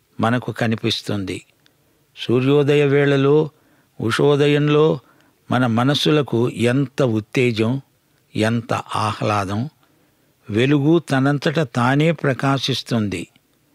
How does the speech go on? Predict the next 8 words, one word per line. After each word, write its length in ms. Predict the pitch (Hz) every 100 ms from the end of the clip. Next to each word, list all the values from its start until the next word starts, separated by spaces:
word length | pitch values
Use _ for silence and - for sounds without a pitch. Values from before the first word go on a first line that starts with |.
| _ _
వెలుగు 560 | 101 117 143 147 135 143
స్వయం 500 | - - 123 143 151
ప్రకాశం. 720 | - 135 - 117 107 - 87 - _ _ _ _ _ -
వెలుగును 460 | 101 139 156 170 170
చూడగలం 720 | - 131 139 147 139 110 - _ -
గాని 400 | 104 123 139 156 190
అది 180 | 123 120
వ్యాపిస్తుంది. 1080 | 104 110 131 135 151 - - 110 110 120 143